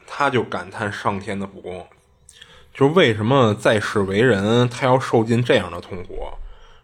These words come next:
如果他觉得这是命运对他的考验，先苦后甜，那也就罢了。但若是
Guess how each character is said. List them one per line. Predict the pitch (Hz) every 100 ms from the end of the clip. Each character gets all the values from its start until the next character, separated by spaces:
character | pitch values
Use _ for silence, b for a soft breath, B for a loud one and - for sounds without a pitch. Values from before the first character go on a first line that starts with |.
| -
如 | 113
果 | 175 127 90
他 | - 127
觉 | 117
得 | 107
这 | 110 110
是 | 104
命 | 110 104
运 | 98
对 | 104
他 | 95
的 | 104 95
考 | - -
验， | 92 90 80
先 | - 135 123
苦 | 113 90
后 | 95
甜， | 92 92 92
那 | 104
也 | 101 -
就 | 95
罢 | - 95 80
了。 | 78 - B B B B
但 | - 131
若 | 143 135
是 | 117 113 101 95